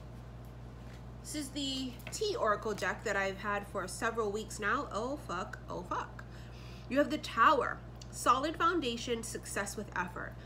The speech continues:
What I love about this Tower card in this deck is it's not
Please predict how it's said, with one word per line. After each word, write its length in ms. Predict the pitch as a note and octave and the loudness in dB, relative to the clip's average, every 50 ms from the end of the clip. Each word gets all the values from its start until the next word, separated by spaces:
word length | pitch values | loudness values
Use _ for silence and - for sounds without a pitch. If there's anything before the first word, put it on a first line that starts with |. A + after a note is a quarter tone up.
| - - - - - - - - - - - - - - | -12 -12 -12 -12 -12 -12 -12 -12 -12 -12 -12 -12 -6 0
What 200 | G3+ A3+ C4+ C#4 | 4 6 6 8
I 100 | D4+ D#4 | 8 6
love 200 | D4+ D4+ D#4+ F4 | 6 6 4 4
about 220 | G4+ - G#4 G#4 | 2 -2 -2 -2
this 220 | - G4+ F#4+ - - | -2 -2 -2 -4 -6
Tower 500 | - C4+ C4 C4 C4 C4+ B3+ A3+ F3 E3 | -4 2 4 6 6 6 4 2 0 0
card 480 | - - G3+ F3+ D#3+ D#3 E3 E3 F3+ - - - - - - - - - - - - | -4 -4 -2 -2 0 -2 -2 -4 -6 -8 -10 -12 -12 -12 -12 -12 -12 -12 -12 -6 0
in 220 | A3 A3+ A3 G#3+ | 0 0 2 2
this 240 | G#3+ C#4+ B4 - - | 0 0 0 -2 -2
deck 280 | - G3+ D#3 A#2 - - - - - - - - - - - - - - - - - - - - - - | -2 -2 -2 -2 -4 -6 -10 -12 -12 -12 -12 -12 -12 -12 -10 -10 -10 -10 -10 -12 -12 -12 -12 -10 -4 -2
is 100 | G#3+ A3 | -2 0
it's 160 | A#3 B3 - | 0 -2 0
not 280 | - A#3+ A3 A3 A3 | 2 4 4 4 4